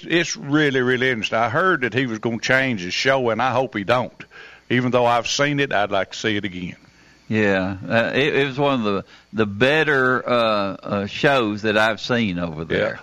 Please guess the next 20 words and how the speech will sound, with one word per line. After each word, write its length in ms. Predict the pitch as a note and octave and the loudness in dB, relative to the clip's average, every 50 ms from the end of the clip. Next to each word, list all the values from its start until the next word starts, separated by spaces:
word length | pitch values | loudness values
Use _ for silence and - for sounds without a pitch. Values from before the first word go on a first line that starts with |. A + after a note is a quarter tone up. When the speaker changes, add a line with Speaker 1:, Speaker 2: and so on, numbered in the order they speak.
| - | -2
Speaker 1:
Well, 120 | - C3 C3 | 0 0 2
they 200 | C3+ C#3 D3+ C#3+ | 2 2 2 2
had 180 | D3 C#3 - | 2 0 0
Charlie 340 | - - C3+ C3+ C#3+ C#3 B2+ G#2+ | 0 0 2 2 2 2 0 -4
McCoy 500 | A2 - - A2+ C3 C3+ C3 B2+ A#2+ B2 | -4 -4 0 2 2 2 2 2 2 0
up 160 | A2+ - - | 0 -2 -4
there 340 | B2 B2 B2+ B2 A2+ A2 G#2+ - | -2 0 0 0 0 -4 -6 -2
last 400 | G2 A2 A2+ A#2 A2 - - A#2 | 0 2 2 2 0 -2 -4 -4
year. 180 | A2+ A2 A2 | -4 -4 -4
Speaker 2:
Yes, 220 | A2 F#2+ G#2 - - - | -4 -4 -4 -6 -6 -8
I 40 | |
remember 320 | E2 F#2+ G2 G2+ G#2 A#2 B2 | -4 -2 0 2 2 2 2
Speaker 1:
And, 100 | - A2 | 2 2
uh, 120 | G#2 G2+ | 2 2
Speaker 2:
him. 40 | A2+ | 2
Speaker 1:
he's 240 | C3+ D3 E3 D#3+ A#2+ | 2 2 0 0 0
a 140 | F#2 - - | -2 -2 0
Hall 380 | - B2 C#3+ D3+ D3 C#3 A#2 | 2 4 4 4 4 2 0
of 80 | G2+ - - | -2 -2 0
Famer. 440 | C3 C3+ D3 D3+ D3 D3 D3 D3 | 0 0 2 0 -2 -4 -6 -6